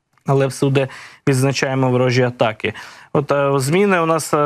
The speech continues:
невеличкі на карті зафіксовані в районі Часового Яру. Це, знову ж таки, зовсім мікроскопічний клаптик на карті, але це район вогнетривкого заводу, де от, е, автори проєкту Deep State відзначили певне просування окупантів.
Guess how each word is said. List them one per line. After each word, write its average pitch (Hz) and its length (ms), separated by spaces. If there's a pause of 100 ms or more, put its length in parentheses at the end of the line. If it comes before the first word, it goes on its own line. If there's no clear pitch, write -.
(160)
невеличкі 151 720
на 139 120
карті 143 380
зафіксовані 135 840
в 135 40
районі 139 300
Часового 151 600
Яру. 139 320
Це, 135 160
знову 135 280
ж - 140
таки, 123 880
зовсім 131 560
мікроскопічний 127 840
клаптик 151 580
на 131 120
карті, 156 580
але 135 320 (340)
це 143 200
район 139 380
вогнетривкого 131 720
заводу, 151 540
де 135 220
от, 135 380
е, 127 40
автори 123 600
проєкту 131 420
Deep 131 320
State 131 280
відзначили 123 800
певне 123 280
просування 123 680
окупантів. 143 680